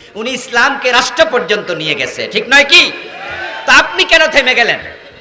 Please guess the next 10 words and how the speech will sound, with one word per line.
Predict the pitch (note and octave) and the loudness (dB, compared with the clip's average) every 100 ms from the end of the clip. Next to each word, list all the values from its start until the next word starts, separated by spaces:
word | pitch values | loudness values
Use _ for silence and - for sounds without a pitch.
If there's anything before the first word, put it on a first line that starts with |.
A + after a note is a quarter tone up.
| - - _ _ _ _ - _ | -20 -20 _ _ _ _ -20 _
আপনি | F3+ G#3+ - C#4+ | -2 -2 -4 -10
থামলেন | G3 A3 A3+ B3 G3+ | -6 -6 -4 -6 -6
কেন | F#3 | -8
এখানে? | D#3 C3 C3 - - _ - _ _ - _ _ _ _ _ _ _ - - - - - _ - - _ _ - - - - | -10 -10 -12 -12 -20 _ -20 _ _ -20 _ _ _ _ _ _ _ -20 -20 -20 -20 -20 _ -20 -20 _ _ -20 -20 -20 -16
আচ্ছা, | - A3+ G3+ | -6 0 2
আবু | - D#4 | 2 0
বকর | D#4+ - D4+ | -2 0 -2
ওমর | C4 A#3 A#3 E3+ - | -2 -2 0 0 -2
তাহাজ্জুদ, | G#3 A#3+ F#3+ B3 A#3 | -2 -2 -2 -4 -2
ইশরাক, | A3 G#3+ A3+ G#3 | -2 -2 -2 0